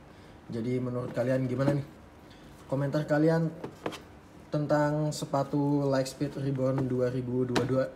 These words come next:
Metacross ini. Jadi buat sobat Avi Sport, langsung aja di komen. Buat yang tertarik sepatu ini,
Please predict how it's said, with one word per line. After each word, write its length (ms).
Metacross 560
ini. 160
Jadi 240
buat 240
sobat 280
Avi 240
Sport, 560
langsung 320
aja 160
di 80
komen. 400
Buat 240
yang 720
tertarik 400
sepatu 320
ini, 240